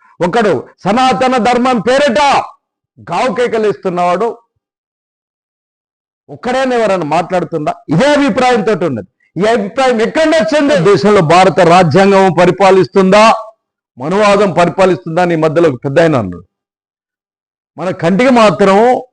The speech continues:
భారత రాజ్యాంగం అంబేద్కర్ మహనీయుడు ప్రవచించిందే కనిపిస్తూ ఉంటాయి, కానీ మన మెదల్లో,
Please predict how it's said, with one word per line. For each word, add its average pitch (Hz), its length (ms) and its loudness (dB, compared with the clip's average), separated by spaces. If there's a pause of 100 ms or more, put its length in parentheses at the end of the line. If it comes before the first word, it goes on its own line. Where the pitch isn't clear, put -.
(100)
భారత 160 400 2
రాజ్యాంగం 175 760 2 (600)
అంబేద్కర్ 147 420 -4
మహనీయుడు 156 720 0 (1080)
ప్రవచించిందే 156 640 -4
కనిపిస్తూ 127 460 -4
ఉంటాయి, 90 260 -10 (100)
కానీ 220 680 4 (540)
మన 147 180 -2
మెదల్లో, 196 680 2